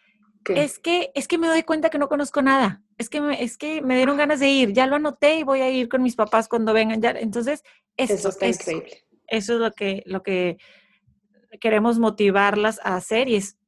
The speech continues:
Speaker 2: porque yo quiero motivarme a hacerlo y conocer más de este lugar en el que vivimos, que tiene muchísimas opciones y que, y qué padre escucharlas, pues, así con, con descripción y nuestro idioma, ¿no?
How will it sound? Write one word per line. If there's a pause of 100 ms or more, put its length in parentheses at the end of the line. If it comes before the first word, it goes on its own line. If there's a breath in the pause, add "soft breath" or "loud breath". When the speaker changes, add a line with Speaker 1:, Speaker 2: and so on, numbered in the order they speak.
(140)
Speaker 2:
porque
yo
quiero
motivarme
a
hacerlo
y
conocer
más
de
este
lugar
en
el
que
vivimos,
que
tiene
muchísimas
opciones
y
que, (720 soft breath)
y
qué
padre
escucharlas, (100)
pues, (400)
así
con,
con
descripción
y
nuestro
idioma,
¿no?